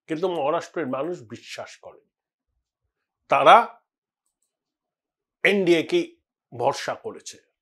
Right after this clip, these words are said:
তার কারণ কি? সাত মাস ধরে মহারাষ্ট্রের সরকার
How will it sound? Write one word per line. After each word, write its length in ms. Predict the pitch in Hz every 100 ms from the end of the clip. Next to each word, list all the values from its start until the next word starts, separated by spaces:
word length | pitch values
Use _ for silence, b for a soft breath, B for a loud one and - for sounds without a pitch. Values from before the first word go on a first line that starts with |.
| _
তার 140 | - 165
কারণ 400 | - 226 254 247
কি? 200 | 240 240 _ b b b
সাত 440 | - - 190 -
মাস 340 | 226 247 226 -
ধরে 520 | 226 233 233 233 233 - _ _ _ _ _ -
মহারাষ্ট্রের 560 | 156 185 185 - 208
সরকার 580 | - - 151 - 202 226